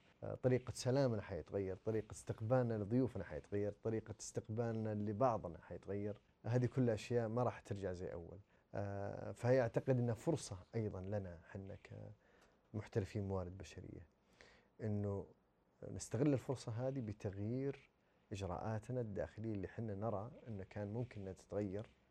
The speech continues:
آه، بشكل، آه، سابق. يعني مثلا،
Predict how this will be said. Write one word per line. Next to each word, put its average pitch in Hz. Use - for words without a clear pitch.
آه، 101
بشكل، 101
آه، 98
سابق. 92
يعني 95
مثلا، 95